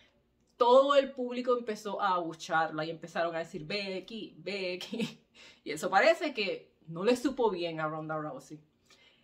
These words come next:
Y el Wrestling Observer dice que cuando la W W E estaba hablando o negociando con Ronda para traerla de vuelta,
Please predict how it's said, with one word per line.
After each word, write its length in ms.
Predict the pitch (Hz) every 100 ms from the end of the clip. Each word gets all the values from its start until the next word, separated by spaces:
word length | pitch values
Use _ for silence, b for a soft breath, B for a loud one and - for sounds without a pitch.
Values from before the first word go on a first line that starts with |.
| _
Y 240 | 269 269 247
el 100 | 202
Wrestling 400 | 190 196 233 262
Observer 460 | 269 294 277 285
dice 460 | 381 427 349 302 311
que 120 | 214
cuando 380 | 196 185 180 185
la 240 | 180 175
W 300 | 165 180 190
W 420 | 208 233 247 269 302
E 40 |
estaba 360 | 254 208 185 190
hablando 440 | 208 214 240 226
o 100 | 196
negociando 680 | 185 185 180 190 165 180 220
con 160 | 233
Ronda 280 | 233 247 254
para 200 | 226 185
traerla 440 | 180 160 165 185 233
de 60 |
vuelta, 440 | 311 381 - 277